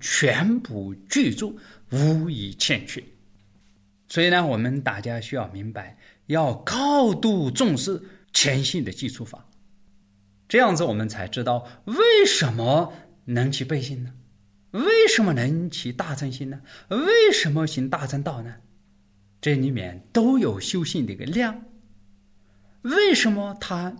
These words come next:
能够一心闭关呢？而且呢，能很快成就，很快开悟见性呢？就是他潜心修行的内涵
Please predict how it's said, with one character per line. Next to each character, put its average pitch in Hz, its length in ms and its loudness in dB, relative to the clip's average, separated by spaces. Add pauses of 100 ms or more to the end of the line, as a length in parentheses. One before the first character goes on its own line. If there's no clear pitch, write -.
能 131 280 0
够 220 280 -2
一 311 200 0
心 202 260 2
闭 214 140 -2
关 214 240 -2
呢？ 185 180 -10 (680)
而 170 180 4
且 214 160 0
呢， 208 220 -4 (160)
能 135 260 0 (180)
很 202 280 4
快 220 200 4
成 147 220 0
就， 165 240 -4 (220)
很 226 340 2
快 165 280 -2
开 185 220 0
悟 165 140 2
见 202 220 0
性 185 180 -4
呢？ 180 260 -8 (720)
就 - 200 0
是 123 140 -4
他 120 240 -8
潜 127 440 2
心 165 260 -6 (280)
修 226 380 2
行 185 260 -2
的 101 100 -6
内 123 160 -4
涵 - 240 -12